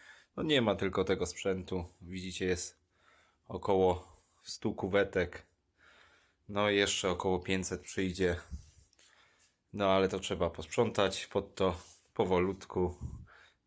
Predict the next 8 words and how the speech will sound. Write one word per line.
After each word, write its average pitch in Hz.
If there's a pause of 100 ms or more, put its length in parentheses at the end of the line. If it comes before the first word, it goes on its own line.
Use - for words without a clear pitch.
(260)
Myślę, 92
że 90
do 92
tygodnia 90
to 82 (640)
ogarnę, 101 (500)
ale 120
my 123